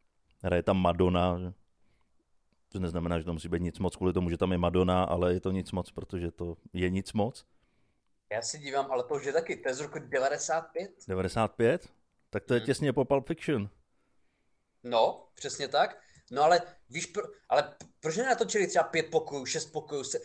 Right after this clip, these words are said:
Speaker 2: sedm po-, sedm pokojů dva?
Speaker 1: Nevím, nevím.
Speaker 2: Nevím.
Speaker 1: Asi to nemělo takový úspěch.
Speaker 2: Asi ne. Asi ne. No a ten další film, co jsi viděl?
Speaker 1: A ten další film, ten jsem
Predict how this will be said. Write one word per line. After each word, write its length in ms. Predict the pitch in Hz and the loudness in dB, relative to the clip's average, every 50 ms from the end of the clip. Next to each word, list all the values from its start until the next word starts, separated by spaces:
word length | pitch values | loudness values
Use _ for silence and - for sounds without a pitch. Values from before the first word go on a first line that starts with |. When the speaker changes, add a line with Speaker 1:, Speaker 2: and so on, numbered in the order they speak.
| - | -8
Speaker 2:
sedm 340 | - - - 180 180 180 170 - | -6 -2 0 2 2 2 0 -2
po-, 80 | - - | -6 -4
sedm 260 | - - - 190 185 185 | -2 0 2 2 2 2
pokojů 340 | - 160 156 - 165 151 151 | -2 -4 -4 -2 -4 -4 -4
dva? 400 | 147 147 143 110 135 127 135 139 - - - _ _ _ _ _ _ _ _ _ _ _ _ _ _ _ _ _ | -6 -8 -2 0 2 2 2 0 -2 -8 -16 _ _ _ _ _ _ _ _ _ _ _ _ _ _ _ _ _
Speaker 1:
Nevím, 460 | - 98 123 196 226 180 110 90 90 - _ _ _ _ | 0 0 2 4 4 2 0 -2 -6 -14 _ _ _ _
nevím. 320 | - 170 208 196 131 104 95 _ _ | -6 -4 -4 -4 -6 -10 -14 _ _
Speaker 2:
Nevím. 280 | - 208 302 359 220 180 _ _ _ _ _ | -12 -12 -12 -12 -16 -20 _ _ _ _ _
Speaker 1:
Asi 180 | - 113 - 143 | -12 -8 -2 2
to 100 | 156 156 | 2 4
nemělo 240 | 160 160 165 165 160 | 4 4 2 2 0
takový 240 | 151 - 170 160 | 0 0 0 -2
úspěch. 460 | 165 175 - _ 123 98 87 - - _ _ _ _ _ _ _ _ _ _ _ _ _ | -2 -2 -4 _ -2 -2 -2 -4 -12 _ _ _ _ _ _ _ _ _ _ _ _ _
Speaker 2:
Asi 280 | - - - - 127 123 | -20 -20 -18 -14 -14 -14
ne. 100 | 123 131 147 156 _ _ _ _ _ _ _ _ _ - | -14 -16 -20 -20 _ _ _ _ _ _ _ _ _ -10
Asi 260 | 117 - - - 143 | -10 -10 -8 -10 -10
ne. 140 | 131 - - _ _ | -10 -10 -12 _ _
No 80 | 139 139 | 4 4
a 20 | |
ten 120 | 139 190 | 4 8
další 280 | 175 180 180 - - 180 | 8 8 6 6 4 -2
film, 300 | - - 170 202 240 233 | 2 2 2 2 2 -4
co 120 | - 160 | -8 -10
jsi 60 | 135 131 | -10 -10
viděl? 280 | 135 131 139 175 - - _ _ _ _ _ _ _ _ _ _ _ - - - | -6 -4 -4 -6 -6 -10 _ _ _ _ _ _ _ _ _ _ _ -20 -4 -4
Speaker 1:
A 80 | 120 | 2
ten 160 | - 202 170 | 4 6 8
další 300 | 117 120 143 139 - 190 | 8 8 6 6 2 -6
film, 460 | - - 202 196 190 190 185 190 196 - - - _ _ | 0 6 8 8 8 8 6 4 0 -2 -6 -18 _ _
ten 140 | - 156 151 | 0 0 0
jsem 320 | - - 185 175 165 147 | 4 2 2 4 4 4